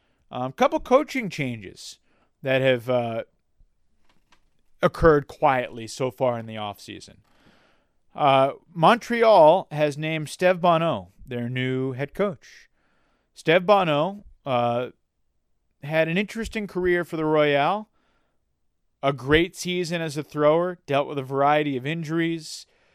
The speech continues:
wasn't really able to battle back from that this year, and, you know, remain involved in the franchise, very active in the Royale and the local Montreal Ultimate community.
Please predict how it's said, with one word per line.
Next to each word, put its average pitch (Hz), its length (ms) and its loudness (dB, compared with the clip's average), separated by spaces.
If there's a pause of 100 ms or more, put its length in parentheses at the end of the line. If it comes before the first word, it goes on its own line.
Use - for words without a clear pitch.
(400)
wasn't 147 240 -2
really 151 280 -2
able 147 160 0
to 127 80 -6
battle 139 360 2
back 139 440 -2
from 156 220 -10
that 156 380 -4
this 151 360 -4
year, 170 400 -2 (560)
and, 127 720 -4 (500)
you 120 100 -10
know, 120 60 -10
remain 135 360 -4
involved 135 460 2
in 120 80 -10
the 107 60 -14
franchise, 151 800 -4
very 123 300 -6
active 123 460 -8
in 127 80 -14
the 117 80 -12
Royale 120 720 -6
and 104 160 -14
the 101 120 -10
local 117 300 -12
Montreal 117 580 -10
Ultimate 127 460 -12
community. 151 640 -6